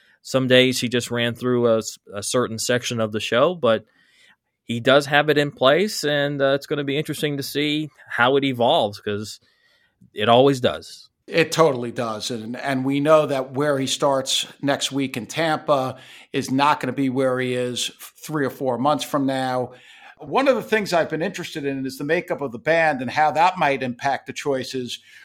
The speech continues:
Speaker 2: We're hearing it may be as many as twenty people, right?
Speaker 1: Yeah, they,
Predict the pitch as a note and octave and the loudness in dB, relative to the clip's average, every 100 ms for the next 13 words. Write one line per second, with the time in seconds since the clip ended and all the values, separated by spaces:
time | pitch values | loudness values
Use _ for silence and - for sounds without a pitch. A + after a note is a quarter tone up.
0 | _ E3+ D#3 A#3 C4 A3 D#3+ D#3+ F3+ C#3 | _ -2 0 4 6 6 4 2 2 2
1 | D#3 C#3 D3 E3 D#3+ C#3 - E3+ D3+ A#2+ | 0 -2 0 2 2 -2 -2 0 0 0
2 | G#3 E3+ B2 A2 A#2 B2+ - _ C3 D3 | -2 -2 -4 -4 -4 -4 -6 _ 6 8
3 | A#3+ F#3+ G#2+ A2+ | 8 4 -2 -6